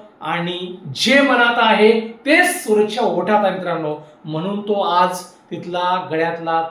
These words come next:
ताईत बनलाय आणि या गळ्यातल्या ताईत बनवण्यामध्ये सगळ्यात मोठा रोल्स कुठला असेल तर Bigg Boss-मध्ये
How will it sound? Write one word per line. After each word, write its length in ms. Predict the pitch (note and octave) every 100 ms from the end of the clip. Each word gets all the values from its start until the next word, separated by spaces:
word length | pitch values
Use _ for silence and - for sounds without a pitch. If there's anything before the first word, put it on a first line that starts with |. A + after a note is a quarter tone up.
| F3
ताईत 220 | E3+ D#3+
बनलाय 460 | D#3+ D3+ D3 C#3+ - -
आणि 140 | D#3+
या 100 | F3+ F3+
गळ्यातल्या 600 | F3+ G#3 A#3+ A3+ G#3+ G#3+
ताईत 220 | A#3+ B3
बनवण्यामध्ये 760 | B3 B3 A#3 A#3 A3+ G#3 - - - -
सगळ्यात 400 | F#3+ G#3 A3+ A3
मोठा 380 | G#3+ A3 G#3+ G3
रोल्स 240 | G#3+ -
कुठला 220 | G#3+ A3+
असेल 640 | G#3+ G#3+ F3 C#3+ - -
तर 40 | -
Bigg 180 | C3+ F3+
Boss-मध्ये 720 | F#3+ G3 G3+ F#3 E3+ F3+ F3+